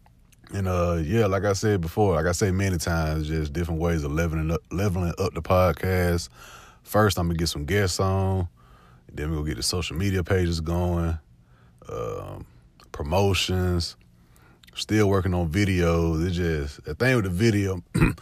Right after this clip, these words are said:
the thing with the video, man, is just really getting your image out there more. <clears throat> And, uh, that's a slow process, but it's definitely coming around, man. So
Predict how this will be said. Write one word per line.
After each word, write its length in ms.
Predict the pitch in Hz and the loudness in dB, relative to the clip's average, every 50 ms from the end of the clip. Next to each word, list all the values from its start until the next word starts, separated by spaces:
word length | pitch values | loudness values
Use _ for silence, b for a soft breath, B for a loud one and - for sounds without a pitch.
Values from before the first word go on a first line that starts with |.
| B B B B | B B B B
the 80 | - 82 | -6 -2
thing 220 | 78 123 135 131 | 2 4 4 6
with 80 | 120 98 | 4 4
the 60 | 92 | 2
video, 460 | 87 104 120 113 104 92 90 85 82 | 4 6 6 6 6 4 2 2 2
man, 240 | 80 82 82 80 82 | 0 0 0 0 0
is 60 | 85 | 0
just 140 | 85 80 78 | -2 0 0
really 220 | 82 95 90 87 | 0 0 0 0
getting 200 | 80 87 85 80 | 0 0 -2 -2
your 100 | 71 65 - | -2 -4 -4
image 320 | 80 95 92 85 78 - - | -2 -2 -2 -2 -2 -2 0
out 240 | - 95 78 65 78 | 2 2 2 2 0
there 140 | 98 92 | -2 -2
more. 420 | 92 95 98 98 98 95 92 85 - B | 0 0 0 2 2 2 0 0 -4 B
<clears throat> 40 | B B B B B B B B _ _ - - 131 - - - - - _ _ _ - - - | B B B B B B B B _ _ 0 0 0 0 -2 -6 -16 -20 _ _ _ -20 -16 -10
And, 180 | - 101 101 95 | -6 -4 -2 0
uh, 300 | 92 92 90 87 82 80 - - _ _ - _ _ - - _ _ _ - - - - | 2 2 4 4 2 2 -2 -6 _ _ -20 _ _ -20 -20 _ _ _ -20 -20 -8 -2
that's 180 | - 139 139 127 | 0 0 0 0
a 40 | |
slow 260 | 113 - 135 131 123 107 | 0 2 6 6 6 8
process, 460 | - 120 110 107 101 - 98 90 80 | 8 6 6 6 6 4 0 -2 -2
but 160 | 85 92 98 | 0 0 0
it's 100 | 95 82 | 0 2
definitely 320 | 76 101 101 85 85 76 | 2 2 0 0 -2 -4
coming 260 | - - 95 87 80 76 | -2 -2 -2 -2 -2 -2
around, 460 | 76 80 82 80 78 76 71 67 67 | 0 0 0 0 0 -2 -4 -4 -6
man. 280 | 67 65 67 67 67 | -8 -8 -8 -8 -8
So 340 | 64 - 69 64 60 58 55 | -6 -6 -6 -6 -6 -8 -10